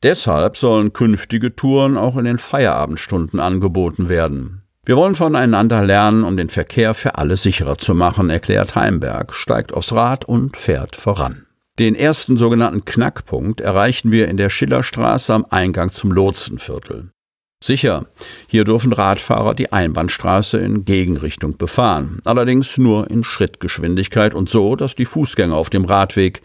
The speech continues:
nicht gefährdet werden. Schließlich klärt die Polizeibeamtin auf, handelt es sich bei der Schillerstraße um eine Spielstraße, was sicher nicht allen Verkehrsteilnehmern bewusst sei. Richtig, es wird zu schnell gefahren und von einer Autofahrerin auch voll auf dem niveaugleichen Gehweg,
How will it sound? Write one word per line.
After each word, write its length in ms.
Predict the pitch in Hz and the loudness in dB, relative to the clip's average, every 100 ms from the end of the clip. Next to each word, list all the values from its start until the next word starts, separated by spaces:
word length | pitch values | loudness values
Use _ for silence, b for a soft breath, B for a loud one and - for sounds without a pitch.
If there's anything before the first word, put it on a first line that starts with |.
| b b | b b
nicht 300 | 110 87 - | 0 0 -2
gefährdet 540 | - - - 90 - - | -8 -4 -4 -4 -6 -4
werden. 400 | 73 - - - - B B - | -4 -4 -10 -14 -20 B B -6
Schließlich 680 | - 139 - 80 107 143 | 0 0 0 -2 -2 -4
klärt 280 | - 117 104 | -4 -2 -2
die 120 | 107 | -4
Polizeibeamtin 840 | 95 101 95 113 104 101 92 104 95 | -4 -4 0 2 4 2 2 0 2
auf, 400 | 110 117 - - | 2 2 -2 -2
handelt 320 | 135 143 143 | 0 0 -2
es 160 | 135 - | -4 -4
sich 340 | 104 - 120 - | -6 -6 -10 -4
bei 160 | 95 | -2
der 220 | - - | -2 -4
Schillerstraße 840 | - 120 110 107 - 101 104 117 120 | 0 2 2 0 2 2 2 2 -2
um 140 | - | -2
eine 180 | 98 107 | 0 0
Spielstraße, 1040 | - - 135 143 123 - - 55 - 101 | 0 -2 0 0 -2 -6 -8 -8 -4 -2
was 160 | 104 - | 0 0
sicher 260 | 147 147 | 0 2
nicht 260 | 120 117 - | 2 2 0
allen 200 | 107 117 | 0 2
Verkehrsteilnehmern 1000 | 123 - 101 76 - 90 85 82 80 95 | 0 0 0 0 0 0 2 2 0 0
bewusst 440 | 110 104 - - | 0 0 0 -2
sei. 320 | - 78 65 92 - _ _ _ _ - | -2 -2 -4 -10 -16 _ _ _ _ -4
Richtig, 560 | 127 - - 52 - - | -2 -2 -6 -12 -12 -10
es 140 | 98 | -6
wird 220 | 131 151 - | -2 -2 -2
zu 120 | 151 | -4
schnell 300 | - 127 127 | 0 2 2
gefahren 540 | 131 - 127 127 151 | 0 0 2 2 2
und 300 | 139 123 113 | 0 0 -2
von 340 | - 117 110 92 | -2 0 2 2
einer 240 | 104 95 | 2 2
Autofahrerin 920 | 120 131 110 - 90 95 92 98 135 | 2 2 0 2 2 2 2 2 2
auch 300 | 113 110 104 | 2 2 0
voll 360 | - 147 147 127 | 0 2 2 0
auf 200 | 110 - | -2 -2
dem 200 | 101 95 | -2 0
niveaugleichen 840 | 80 95 104 95 78 73 - 110 | 0 2 2 2 -2 -2 0 2
Gehweg, 560 | 92 78 78 73 - | 2 0 0 -4 -6